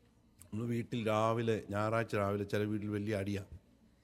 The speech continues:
ചില വേദോസത്തിൻ്റെ കാര്യം പറയാം. കാര്യം കഴിഞ്ഞ ആഴ്ച കൊണ്ടുവച്ച് വെച്ച്, ഞായറാഴ്ച കൊണ്ട് വെച്ചതാണ്, പുള്ളി രാവിലെ നോക്കിയിട്ട് കാണുന്നില്ല. അത് വലിയ പ്രശ്നങ്ങളാണ്. ഇങ്ങനെ അല്ലെ രാവിലെ ബ്രേക്ക്ഫാസ്റ്റ് വന്നത് ശരിയായില്ല, ഒരുങ്ങിയില്ല സമയത്ത്, ചിലർക്ക് അതൊക്കെ വലിയ വിഷയം. ഒരുങ്ങി റെഡി ആയിരിക്കും, ഭാര്യ ഒരുങ്ങിയില്ല,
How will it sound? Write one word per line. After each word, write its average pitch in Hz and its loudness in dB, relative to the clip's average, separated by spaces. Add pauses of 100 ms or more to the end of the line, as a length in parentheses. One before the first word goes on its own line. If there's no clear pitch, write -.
(540)
ചില 127 0
വേദോസത്തിൻ്റെ 147 4
കാര്യം 127 4
പറയാം. 110 2
കാര്യം 123 2
കഴിഞ്ഞ 131 4
ആഴ്ച 131 0
കൊണ്ടുവച്ച് 120 0
വെച്ച്, 107 -2 (240)
ഞായറാഴ്ച 131 4
കൊണ്ട് 123 4
വെച്ചതാണ്, 110 2
പുള്ളി 123 0
രാവിലെ 131 4
നോക്കിയിട്ട് 127 0
കാണുന്നില്ല. 117 4 (1200)
അത് 120 0
വലിയ 120 2
പ്രശ്നങ്ങളാണ്. 110 0
ഇങ്ങനെ 120 -6 (920)
അല്ലെ 117 4
രാവിലെ 120 6
ബ്രേക്ക്ഫാസ്റ്റ് 117 2
വന്നത് 110 2
ശരിയായില്ല, 107 2
ഒരുങ്ങിയില്ല 120 4
സമയത്ത്, 107 0
ചിലർക്ക് 123 -4
അതൊക്കെ 131 2
വലിയ 120 2
വിഷയം. 113 2
ഒരുങ്ങി 120 4
റെഡി 113 2
ആയിരിക്കും, 113 2
ഭാര്യ 117 2
ഒരുങ്ങിയില്ല, 110 -2